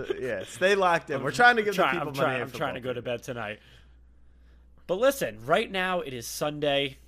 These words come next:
Speaker 1: The Ca-, the Giants lost today. The Washington football team lost today. Today was a good day for Eagles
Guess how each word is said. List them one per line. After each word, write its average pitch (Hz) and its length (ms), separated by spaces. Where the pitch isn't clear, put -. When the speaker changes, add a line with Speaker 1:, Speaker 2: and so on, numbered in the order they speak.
Speaker 1:
The 123 80
Ca-, - 220
the 131 120
Giants 143 480
lost 139 300
today. 131 320
The 120 120
Washington 127 480
football - 300
team 127 220
lost 120 260
today. 120 280
Today 165 260
was 214 100
a 180 60
good 160 180
day 147 200
for 131 180
Eagles 113 420